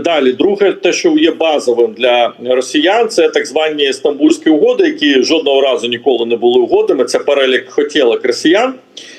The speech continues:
е, які вони написали. І їх теж публічно, публічно показував Путін. Ну, те, що вони тобі сам,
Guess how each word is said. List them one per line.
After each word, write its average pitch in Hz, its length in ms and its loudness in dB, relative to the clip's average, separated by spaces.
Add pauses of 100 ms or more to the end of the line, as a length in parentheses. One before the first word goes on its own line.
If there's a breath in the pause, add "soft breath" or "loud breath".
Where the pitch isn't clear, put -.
(240 loud breath)
е, 131 220 2
які 131 280 0
вони 165 260 0
написали. 147 680 0
І 147 60 -2
їх 180 220 2
теж 214 380 0
публічно, 180 880 0
публічно 170 560 0
показував 151 680 0
Путін. 135 360 0 (160)
Ну, 202 140 2
те, 175 140 0
що - 140 -2
вони 143 200 0
тобі 131 240 0
сам, 117 280 -2